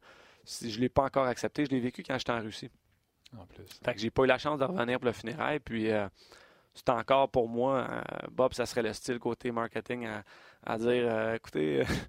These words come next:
Speaker 1: sais, comme, comme Elvis, il est toujours vivant, puis il va revenir <laughs> avec un boom. » Pour moi, puis je sais que c'est pas, c'est pas comme ça, mais j'ai toujours ce sentiment-là. Il va toujours rester, euh, avec nous parce qu'il m'a, il m'a, il m'a appris beaucoup. Puis, euh,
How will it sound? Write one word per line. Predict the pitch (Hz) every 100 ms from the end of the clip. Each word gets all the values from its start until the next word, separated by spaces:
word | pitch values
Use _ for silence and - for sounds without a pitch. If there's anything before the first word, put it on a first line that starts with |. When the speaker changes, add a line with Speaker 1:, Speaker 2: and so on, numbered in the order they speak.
| - - - -
Speaker 1:
sais, | - 131 127 123
comme, | 127 - 143 -
comme | 143
Elvis, | 131 120 127 139 131
il |
est | 123
toujours | 131 127 127
vivant, | 127 127 135
puis | 123
il | 117
va |
revenir | 117 117 123 -
<laughs> |
avec | 135 127
un | 117
boom. » | 120 143 127 - -
Pour | 147 135
moi, | 135 139 151 -
puis | 117
je | 120 143
sais | -
que | -
c'est | -
pas, | 113 - - - - - -
c'est | -
pas | 123
comme | - 113
ça, | 107 139
mais | 127 120 - -
j'ai | 123 117
toujours | - 120 135
ce | -
sentiment-là. | 117 - 117 - 117 107 110 _ -
Il |
va | 120
toujours | 139 131
rester, | 120 117 - 123 117
euh, | 113 107 98 - - -
avec | 120 117 113
nous | 123
parce | 127 107
qu'il | - 117
m'a, | 110 113
il | 113
m'a, | 110 113 113
il | 117
m'a | 107 107
appris | 107 - 113
beaucoup. | 110 - 117 117 - - - _
Puis, | - 113
euh, | 107